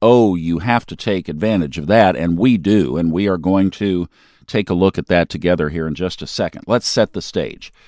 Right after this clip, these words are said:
We are waking up this morning to an Aquarian moon. It moves in at four forty-two A M Eastern Time. And, of course,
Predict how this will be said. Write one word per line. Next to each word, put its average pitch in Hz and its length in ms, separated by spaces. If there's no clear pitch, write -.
We 160 120
are 147 100
waking 143 440
up - 160
this - 220
morning 139 300
to 143 160
an 131 60
Aquarian 127 680
moon. 104 360
It 80 140
moves 165 320
in 135 180
at 90 140
four 143 340
forty-two 113 640
A 92 200
M 87 320
Eastern 107 420
Time. 60 600
And, 131 320
of - 140
course, 117 560